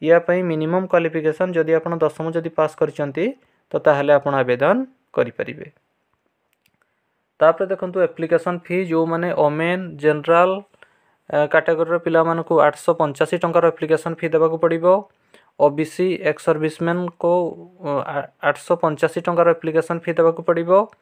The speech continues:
ଏବଂ ଏସ୍ ସି, ଏସ୍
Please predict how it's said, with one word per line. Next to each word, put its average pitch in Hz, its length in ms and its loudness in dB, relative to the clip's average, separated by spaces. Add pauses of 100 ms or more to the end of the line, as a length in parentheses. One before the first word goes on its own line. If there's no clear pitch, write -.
(480)
ଏବଂ 151 340 2 (2250)
ଏସ୍ 147 180 0
ସି, 190 180 -6 (120)
ଏସ୍ 160 200 2